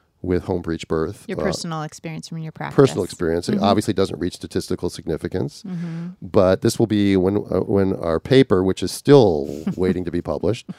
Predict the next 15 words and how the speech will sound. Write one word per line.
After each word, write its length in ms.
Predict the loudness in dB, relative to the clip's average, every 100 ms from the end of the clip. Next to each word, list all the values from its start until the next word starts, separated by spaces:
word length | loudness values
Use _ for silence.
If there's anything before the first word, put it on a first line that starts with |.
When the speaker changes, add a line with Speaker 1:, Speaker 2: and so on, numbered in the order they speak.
| -14 -16 -16 -6
Speaker 1:
uh, 340 | 0 2 2 0
it's 160 | -4
still 220 | 2 4 4
in 60 |
peer 160 | 2 -2
review 220 | -2 -4
process 540 | 0 0 0 -4 -4
with 160 | -8 -6
a, 80 | -6 -6
uh, 460 | -8 -6 -6 -6 -8
a 20 |
j-, 120 | -8 -12
biomedical 500 | -6 -4 -4 -6 -8
journal. 380 | -8 -6 -4 -6 _ -20 -20 _ -10
Um, 600 | -6 -4 -4 -6 -10 -14